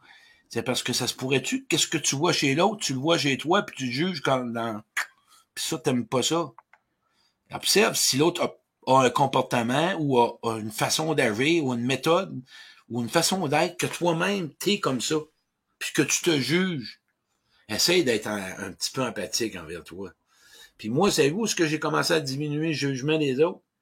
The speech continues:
C'est quand moi-même, j'ai commencé à accepter que j'ai pas toujours, puis que je suis impuissant vis-à-vis bien des affaires. Puis j'ai développé de l'empathie pour moi, puis de la compassion. Puis j'ai compris que souvent, quand je juge l'autre, je suis pas dans le bon chemin pour lui donner vraiment des outils.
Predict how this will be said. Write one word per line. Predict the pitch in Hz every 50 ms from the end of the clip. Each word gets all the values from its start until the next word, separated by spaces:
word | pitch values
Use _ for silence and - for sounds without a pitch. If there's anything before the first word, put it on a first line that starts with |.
| _ _ _ _
C'est | - - 117
quand | - 151 160 160 151
moi-même, | 151 160 151 147 156 175 185 180 156 120
j'ai | 104 120 117
commencé | - 123 123 127 127 -
à | 147
accepter | 131 - - 143 107 - - - 156 160 -
que | - 117 110 107
j'ai | 110 - 120 120
pas | - 147 143
toujours, | - 143 135 123 147 165 160 139 123 - - - - _
puis | - -
que | 143
je | 117 -
suis | - - 147 143
impuissant | 131 - - - - 156 156 143
vis-à-vis | 123 110 113 101 107 107
bien | 101 123 120 110
des | 107 104 101
affaires. | 95 90 - 110 117 110 98 - _ - - - - - - _
Puis | - 113 107
j'ai | 107 127
développé | 123 131 139 135 139 131 - - 156 147
de | 135
l'empathie | 139 135 127 - 131 113 - - - 151 135
pour | - 117 101
moi, | 98 104 113 120 117
puis | - -
de | 98 104
la | 123 113
compassion. | - - 135 131 123 131 127 117 110 - 117 117 110 - - - - - - _
Puis | - 104
j'ai | 127 120
compris | - 156 151 143 143 147 165 190 165
que | 160 139
souvent, | - - 131 127 156 175
quand | 160 151 135
je | 123
juge | 110 101 120 135 123 104 95
l'autre, | 127 147 165 160 - - - - - -
je | -
suis | -
pas | - 170 175
dans | 160 147
le | 127
bon | 123 135 139 131 113
chemin | - 131 139 156 156
pour | 135 123 110
lui | 98 104
donner | 110 120 120 127 139 151 143 135 _ _ _ _ _ _
vraiment | 117 123 123 123 135 147 151
des | 147 123 117 104 101 117
outils. | 110 - - - 139 151 135